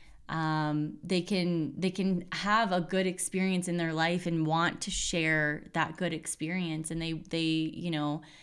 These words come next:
have, they're on a healing journey themselves, and they have goals for themselves, and they know that they want to change and to grow and to evolve.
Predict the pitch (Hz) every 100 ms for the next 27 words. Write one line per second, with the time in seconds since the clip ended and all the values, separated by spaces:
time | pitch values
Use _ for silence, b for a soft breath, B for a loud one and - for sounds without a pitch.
0 | B B _ - 202 196 180 185 208 202
1 | 220 294 208 190 180 180 190 190 185 175
2 | 175 202 - 190 185 170 165 196 202 208
3 | 175 170 165 147 156 - 165 160 165 170
4 | 165 165 165 165 165 170 208 208 180 175
5 | 175 175 165 156 - - - 180 - 196
6 | 175 165 160 165 190 151 165 160 156 151
7 | 156 160 165 - 175 170 156 180 160 52
8 | - -